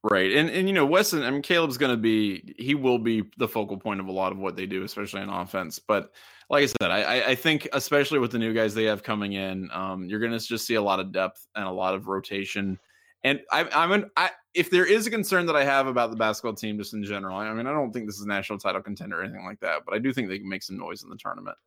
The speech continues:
Um, but if I do have a concern, I mean, size is, is one of them, and I think they're gonna struggle with that a little bit, uh, especially, you know, like, on the glass. I, I think that's something that they're gonna have to really, like,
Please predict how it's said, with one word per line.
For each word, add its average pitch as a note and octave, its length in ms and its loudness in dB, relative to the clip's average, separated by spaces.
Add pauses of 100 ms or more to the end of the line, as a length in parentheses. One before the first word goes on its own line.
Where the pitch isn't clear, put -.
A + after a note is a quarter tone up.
(500)
Um, G2+ 600 2 (520)
but B2+ 200 4
if B2+ 100 4
I D3+ 80 6
do E3+ 140 6
have E3+ 160 6
a C#3 40 6
concern, A#2+ 420 2
I G#2+ 60 2
mean, A2 160 2
size B2 600 2
is, G#2+ 300 -6
is G#2 200 -8
one G#2+ 180 0
of A2+ 100 0
them, A#2 340 0
and A#2 100 -2
I G#2 80 2
think A2 200 -6
they're A2 100 -4
gonna G#2 180 0
struggle G#2+ 340 0
with G#2 120 -2
that G#2 180 2
a G2 40 -2
little G2 240 -4
bit, G#2 240 2 (520)
uh, F#2 300 4
especially, G2+ 580 -2
you G2 140 -4
know, F#2+ 160 -6
like, G2 200 -8
on G2 140 -8
the F#2+ 100 -6
glass. G2 420 0
I, F2+ 120 0
I G#2 220 0
think G#2+ 160 -4
that's G2+ 160 -4
something G2+ 260 -4
that F2+ 100 -4
they're G2 100 -4
gonna G2 160 -4
have F#2 200 -4
to F#2+ 120 -4
really, G2+ 440 2
like, G2+ 260 -4